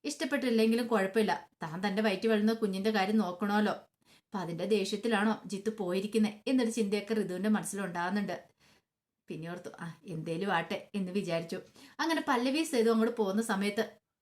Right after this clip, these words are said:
പല്ലവിയുടെ ഫോണിലേക്ക് ലക്ഷ്മിയമ്മ വിളിക്കുകയാണ്. ലക്ഷ്മിയമ്മ വിളിച്ചിട്ട് പല്ലവിയോട് ചോദിച്ചു, "എന്തൊക്കെയുണ്ട് മോളെ വിശേഷം, സുഖമാണെന്നൊക്കെ?" ചോദിച്ചു. പല്ലവി പറഞ്ഞു,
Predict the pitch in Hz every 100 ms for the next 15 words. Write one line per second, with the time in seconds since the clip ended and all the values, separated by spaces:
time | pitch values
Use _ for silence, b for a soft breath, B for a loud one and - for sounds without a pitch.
0 | _ _ - 180 175 175 214 208 180 185
1 | 196 214 214 - _ _ _ 175 175 170
2 | 170 196 220 - 208 180 - b b _
3 | _ - - - 165 165 196 185 190 208
4 | 208 190 170 180 190 190 - _ _ -
5 | 165 165 226 214 202 202 208 190 180 -
6 | 208 180 185 202 202 196 214 185 180 -
7 | - _ _ _ _ _ _ _ _ -
8 | 190 165 175 190